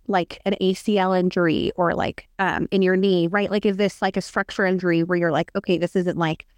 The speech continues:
let me breathe my way into repairing my A C L," right? Like, <laughs> but, um, I, I, yeah,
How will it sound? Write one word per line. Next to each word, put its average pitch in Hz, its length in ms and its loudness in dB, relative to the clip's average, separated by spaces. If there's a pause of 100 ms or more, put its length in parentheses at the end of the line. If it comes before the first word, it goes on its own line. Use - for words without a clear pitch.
(320)
let 202 180 0
me 190 280 2 (120)
breathe 208 380 0
my 185 180 -2
way 180 300 2
into 175 400 2
repairing 170 480 0
my 160 180 -2
A 165 140 0
C 170 220 0
L," 135 300 -2 (140)
right? 190 260 0
Like, - 300 -4 (100)
<laughs> - 560 -2
but, 208 460 0
um, 185 400 0 (220)
I, 220 240 0
I, 202 220 0
yeah, 202 380 2